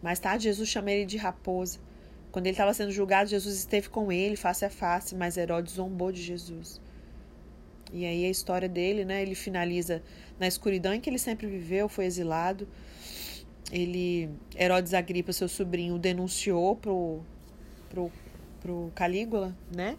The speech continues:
E aí ele foi deposto, banido pra esse exílio perpétuo ali na Gália, onde ele morreu. Infelizmente, esse foi o destino dele.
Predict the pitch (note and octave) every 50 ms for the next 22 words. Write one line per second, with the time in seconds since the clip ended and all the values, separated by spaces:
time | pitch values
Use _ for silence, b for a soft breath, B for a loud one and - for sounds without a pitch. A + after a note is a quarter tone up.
0 | B B B B B B B B - - F3+ F3+ F3+ F#3 - - G3 F#3 F3 F3
1 | E3+ - - G#3 A3 A#3 B3 B3+ A#3+ - - G3+ F#3 F3+ F3 F#3 F#3 G3 G#3 G3
2 | G3 - F3+ F3 F3+ - F#3 E3+ E3+ F3 F3 F3 E3+ - F3 E3+ - - - E3+
3 | E3 E3 - F3+ F3 F3 E3 E3 D#3+ E3+ F3+ F#3 F3 D#3+ D#3 D#3+ D#3+ E3 E3 E3
4 | E3+ E3 E3 - F3 E3 D#3+ D#3+ E3 D#3+ - - - - - F#3 F#3 G3+ G3 -
5 | - - - - - - B B B B B B B B B B B E3 - -
6 | F3 E3+ E3+ F3 E3 D#3+ E3 D#3+ - - - E3 E3 E3 - - F3+ E3+ E3+ E3+
7 | E3+ - - E3+ E3+ F#3+ F3+ E3 - - - -